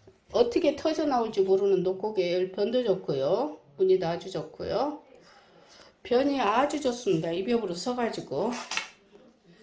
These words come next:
이렇게 멋진 종자목이고요. 뿌리도 건강합니다. 아, 삼 번 노코 중투 두 촉이고요. 십칠에서 영점칠, 십이만 원입니다.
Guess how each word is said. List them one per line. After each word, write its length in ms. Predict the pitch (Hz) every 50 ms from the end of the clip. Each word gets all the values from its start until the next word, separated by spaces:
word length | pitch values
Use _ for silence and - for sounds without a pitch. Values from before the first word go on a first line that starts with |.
| - - - - - - -
이렇게 260 | 190 226 233 - 214
멋진 360 | 196 214 220 214 - 247 240
종자목이고요. 960 | 226 214 208 190 185 185 165 165 160 170 165 156 - 151 180 233 285 302 294 - - - - - - - - -
뿌리도 400 | - 277 294 311 302 277 240 -
건강합니다. 1000 | - 220 233 240 240 240 233 233 240 247 247 240 240 233 202 180 190 190 - - _ _ - - - - - - - -
아, 500 | - 190 196 196 190 196 196 190 190 196
삼 460 | 190 - - - - 311 320 330 330 339
번 220 | 349 349 330 285
노코 320 | 247 240 240 - - 302
중투 480 | 269 269 247 247 240 - - 233 226 226
두 180 | - 247 240 240
촉이고요. 600 | - 262 262 226 202 208 190 196 214 247 277 277
십칠에서 560 | - - - - - - 302 302 285 - 247
영점칠, 760 | 226 220 220 - 220 202 202 202 - - 285 269 240 240 - - _ _ - - - - - - - - - - - _ _ _ _ _ _ _ _ _ _ - _ _ _ _ _ _ _ _ _ _ _ _ _ _ _ _ _ _ 135 151 160 160 _ _ _ 180 180 180 175 175 170 160 - - _ _ _ _ -
십이만 840 | - - - - 330 294 - - - - - 233 269 285 294 302 277
원입니다. 560 | 240 196 165 160 151 139 139 127 127 139 135